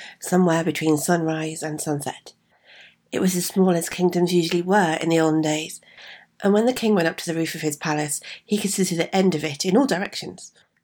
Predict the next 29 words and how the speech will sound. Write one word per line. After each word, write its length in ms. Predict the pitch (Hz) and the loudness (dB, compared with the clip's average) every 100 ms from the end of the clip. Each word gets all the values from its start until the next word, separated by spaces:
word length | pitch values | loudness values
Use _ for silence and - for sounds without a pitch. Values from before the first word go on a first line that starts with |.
| _ - | _ -10
But 140 | - | -4
as 160 | 285 240 | -2 0
it 80 | |
was 160 | 208 196 | 0 2
his 120 | 180 - | 0 0
own, 300 | 160 160 214 | -2 0 0
he 220 | 214 240 | -2 -2
was 160 | 233 - | 0 2
very 180 | 175 | 0
proud 260 | 190 392 285 | 2 2 2
of 80 | 180 | 0
it, 240 | 156 - - - - _ | -6 -8 -12 -20 -20 _
and 100 | 277 | 2
he 60 | 247 | 4
wondered 260 | 226 220 | 4 2
what 140 | 214 190 | 0 0
would 120 | 185 | -2
happen 280 | 180 - 165 | -4 -2 -4
to 140 | 165 | -2
it 100 | 156 | -4
without 320 | 170 165 156 | -4 -2 -2
him. 220 | 143 143 135 _ _ _ _ _ _ - - | -4 -8 -10 _ _ _ _ _ _ -14 0
He 100 | 254 | 2
had 120 | 240 | 2
only 220 | 247 226 | 2 2
one 220 | 196 185 | 4 4
child, 440 | 180 170 160 170 - - - | 4 0 0 -4 -16 -18 -10
a 80 | 190 | -4
daughter. 440 | 165 147 147 139 | -4 -4 -8 -10